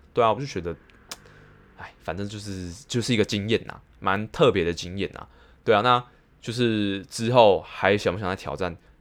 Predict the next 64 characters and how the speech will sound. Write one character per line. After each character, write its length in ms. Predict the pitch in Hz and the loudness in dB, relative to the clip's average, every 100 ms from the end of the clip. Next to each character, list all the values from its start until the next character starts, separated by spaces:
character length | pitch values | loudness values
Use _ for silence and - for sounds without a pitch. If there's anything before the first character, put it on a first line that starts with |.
| _ | _
应 140 | - 139 | -8 0
该 120 | 151 | 0
也 500 | 131 87 78 50 - _ | 0 -2 -4 -6 -14 _
有 160 | - 98 | -4 -4
机 160 | - 180 | 0 2
会 60 | |
还 80 | 120 | 2
是 100 | 120 | 0
会 80 | 139 | -2
想 200 | - - | -2 -10
啊， 140 | - - | -10 -4
但 120 | 139 | -2
是 60 | |
因 60 | 139 | -2
为 140 | 139 120 | -2 -2
我 120 | 90 | -4
自 140 | - | -6
己 100 | 107 | -10
目 120 | 92 | -8
前 140 | 107 82 | -8 -6
的 60 | |
话 140 | 95 98 | -2 -2
又， 200 | 117 107 | 0 0
又 120 | 110 | -2
拓 240 | 104 - 104 | -4 -4 -4
展 140 | 80 | -4
到 280 | 82 92 92 - _ _ _ _ _ _ - | -4 -4 -4 -12 _ _ _ _ _ _ -8
另 140 | 123 | -2
外 100 | 113 | 0
一 40 | 98 | -2
个 60 | |
领 220 | 85 80 | -4 -8
域 80 | 92 | -10
去 220 | 87 117 | -8 -4
了， 140 | 87 76 | -4 -4
然 120 | 80 | -2
后 160 | 101 110 | -2 -2
又 160 | - | -2
开 200 | 92 - 95 | -2 -2 -2
了 120 | 95 | -2
蛮 180 | 80 76 | -4 -8
多 200 | 90 85 | -8 -8
的 60 | |
眼 100 | - - | -12 -16
界 160 | - 73 | -14 -10
这 60 | |
样， 160 | 78 71 | -10 -12
所 140 | 73 101 | -6 -6
以 60 | |
就 80 | 92 | -4
是， 400 | 98 90 85 80 - _ _ _ _ _ | -6 -8 -10 -12 -18 _ _ _ _ _
这 120 | - 90 | -12 -10
就 80 | |
是 520 | 92 90 82 80 - - | -8 -8 -8 -10 -14 -12
另 140 | - 110 | -8 -4
外 100 | 110 | -4
一 20 | |
个 60 | 87 | -4
故 140 | 90 | -8
事 140 | 78 73 | -12 -14
了。 120 | - _ - - _ | -16 _ -20 -20 _
对， 140 | 98 80 | -2 -2
好， 180 | 87 | -2
那 400 | 95 104 98 92 | 0 0 0 -2